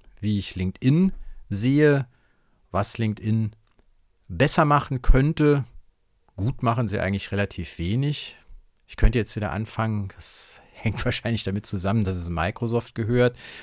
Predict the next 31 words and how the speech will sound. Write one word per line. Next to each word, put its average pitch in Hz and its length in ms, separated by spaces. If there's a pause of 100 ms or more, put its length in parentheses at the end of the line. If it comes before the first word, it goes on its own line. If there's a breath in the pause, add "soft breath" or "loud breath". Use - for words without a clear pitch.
(140 loud breath)
Die 87 80
machen 98 300
selten 98 640
was 92 220
gut, 139 360
was 85 160
Internet 95 520
angeht. 117 560 (1000 loud breath)
Aber, 113 920
äh, - 40 (960)
bildet 127 300
euch 110 180
selbst 104 320
euer 92 180
Urteil. 98 640
Das - 160
ist - 120
vielleicht 85 340
wieder 80 300 (240)
ein 87 60
bisschen 82 280
zu - 160
krass - 420
oder 78 160
ein 82 80
bisschen - 300
zu 92 360 (580 soft breath)
gefärbt - 500
von 98 180
meiner 90 340
Seite. 80 480